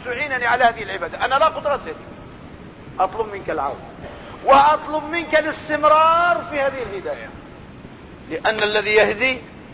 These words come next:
هو الله، والذي يضل هو الله، ولكن جعل لهذه سببا وجعل لهذه سببا.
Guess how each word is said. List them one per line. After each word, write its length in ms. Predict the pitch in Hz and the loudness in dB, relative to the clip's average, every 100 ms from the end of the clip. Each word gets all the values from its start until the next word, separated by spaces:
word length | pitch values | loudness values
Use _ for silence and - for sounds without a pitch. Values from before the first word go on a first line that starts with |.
| - - | -18 -10
هو 200 | 165 170 | -2 0
الله، 240 | 117 98 76 - - - - - - - - - - - - - | -2 -6 -10 -12 -18 -18 -18 -18 -20 -18 -18 -18 -18 -18 -18 0
والذي 400 | 160 240 269 269 | 4 6 6 4
يضل 520 | 269 269 247 339 311 - - - | 2 2 4 4 2 -8 -14 -6
هو 220 | 175 233 170 | -2 2 0
الله، 260 | 143 127 - - - | -2 -6 -6 -16 -6
ولكن 560 | 175 220 269 269 277 269 | 4 8 8 4 -2 -6
جعل 420 | - 277 262 262 | 2 4 4 2
لهذه 680 | 254 220 254 254 233 196 196 - - | 0 2 2 2 -2 -6 -10 -12 -2
سببا 480 | 226 254 277 339 359 - - - - - | 2 4 6 4 2 -10 -16 -18 -18 -6
وجعل 400 | 202 202 208 220 | -4 0 0 0
لهذه 600 | 214 202 196 208 196 190 175 | -2 -2 0 -2 -2 -8 -4
سببا. 320 | 180 143 123 | -4 -4 -8